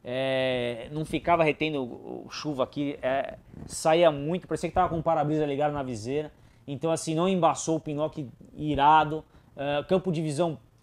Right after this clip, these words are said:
luxo. Então, assim, fu-, é, a K Y T também tá, o capacete tá de parabéns. É, pô, tem só doze pilotos lá no Moto G P usando, então eu, eu, eu sou a pulguinha, né? Mas assim,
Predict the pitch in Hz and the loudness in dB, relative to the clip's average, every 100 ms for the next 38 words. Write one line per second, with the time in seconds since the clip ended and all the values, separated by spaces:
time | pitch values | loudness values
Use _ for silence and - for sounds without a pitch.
0 | _ - - 135 143 190 208 190 - 208 | _ -20 -14 -4 2 6 6 4 0 -6
1 | 196 - - 139 170 170 - 156 - 160 | -8 -16 -20 -8 -6 -4 -4 -8 -8 -10
2 | 170 165 156 151 147 170 - 170 147 160 | -8 -8 -8 -10 -6 -6 -4 -8 -6 -6
3 | 165 165 156 - - - 151 160 160 175 | -4 -4 -4 -6 -16 -10 -6 -2 -2 -2
4 | 180 147 - - - _ - - 170 156 | -4 -8 -12 -20 -20 _ -14 2 2 4
5 | 170 147 123 175 175 - - - - _ | 4 4 2 -4 -6 -12 -20 -20 -20 _
6 | - 120 127 127 120 120 139 180 147 - | -12 -8 -4 -4 -4 -6 -6 0 0 0
7 | - 147 147 131 - - - - - - | -10 -8 -6 -8 -12 -16 -18 -20 -20 -20
8 | - 156 165 127 - _ - - - - | -6 0 2 2 -4 _ -20 -20 -18 -14
9 | - - 143 151 135 127 135 123 139 131 | -12 0 4 6 4 -2 -4 -4 -6 -6
10 | 117 120 135 123 110 107 92 127 127 135 | -6 -8 -6 -6 -8 -10 -10 -8 -6 -8
11 | 135 120 123 120 120 _ - 120 123 - | -8 -10 -10 -10 -16 _ -10 -10 -8 -8
12 | 135 135 131 147 135 117 107 104 120 147 | -6 -4 -6 -6 -6 -6 -8 -8 -10 -12
13 | _ _ - 120 139 156 127 | _ _ -8 -4 -4 -4 -6